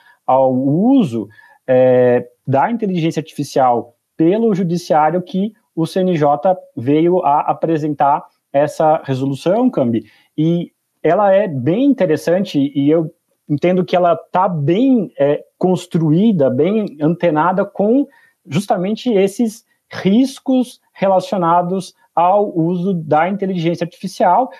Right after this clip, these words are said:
e, e até nos, nos considerando os introdutórios que são, é, apresentados aqui, né, um, um, uma das questões é justamente, ó, é, inteligência artificial e a sua compatibilidade com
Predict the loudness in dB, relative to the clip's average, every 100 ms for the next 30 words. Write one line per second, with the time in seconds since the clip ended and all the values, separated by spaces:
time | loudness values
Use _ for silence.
0 | -20 _ -4 -2 -2 -4 -2 0 0 0
1 | 0 0 0 -2 -4 -8 -4 -4 -2 0
2 | 2 2 0 -2 -2 -2 -2 -2 0 2
3 | 2 0 -4 -12 -4 -2 -4 -8 _ -2
4 | 0 2 0 -2 0 0 0 0 2 2
5 | 0 0 -2 -2 -2 0 -2 -8 _ -2
6 | 2 2 0 -8 -6 -4 -4 -2 0 0
7 | -2 -4 -4 -4 0 0 0 0 0 0
8 | 0 0 0 0 -2 -14 _ -2 -2 0
9 | 0 0 0 0 -2 -6 -12 -4 0 2
10 | 2 0 -4 _ _ -2 0 2 0 0
11 | -2 -2 -2 -2 -2 0 2 2 0 -2
12 | 0 0 -2